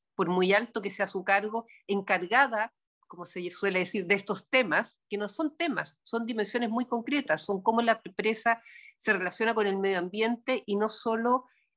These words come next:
eh, mitiga y deja de contaminar, sino que proporciona las condiciones para que los ecosistemas encuentren maneras de regenerarse,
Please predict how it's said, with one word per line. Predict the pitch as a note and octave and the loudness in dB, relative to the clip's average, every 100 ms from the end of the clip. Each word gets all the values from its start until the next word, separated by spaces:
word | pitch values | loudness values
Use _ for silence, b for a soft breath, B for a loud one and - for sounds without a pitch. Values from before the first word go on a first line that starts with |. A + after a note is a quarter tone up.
| - | -2
eh, | F3 E3+ | 0 0
mitiga | F3 F#3 F#3+ C#4 D#4 G#3+ F3+ A3 - | 2 2 4 4 4 4 2 0 -4
y | - F#3+ | -2 2
deja | G#3 - | 2 2
de | G#3 G3 | 2 2
contaminar, | F#3 E3 E3 E3+ G3 A#3+ D4 - _ - | -2 -4 -2 -2 0 0 0 -8 _ -10
sino | - G#3 G#3 A3 | -4 0 0 0
que | G#3+ G#3+ A3 | -2 -4 -2
proporciona | - G#3 F#3+ - B3+ B3+ A#3+ A#3+ | -2 0 -2 -2 0 2 4 2
las | G#3+ | 0
condiciones | G3+ G#3+ G3+ A#3+ A#3+ | -2 -2 -2 0 2
para | A3+ G3 G3 | 2 0 -2
que | F#3+ | -4
los | F3 G#3 | -8 -6
ecosistemas | G#3 G3 G3 - A3 A#3 - | -6 -4 -2 2 4 2 0
encuentren | - G3+ G3+ D4 C#4+ A#3 | 2 2 4 2 2 0
maneras | G#3 G3 G3 F#3 | 0 2 2 2
de | F3+ | 0
regenerarse, | D#3 - D#3+ C3 C3 - - | -4 -8 -12 -6 -6 -6 -12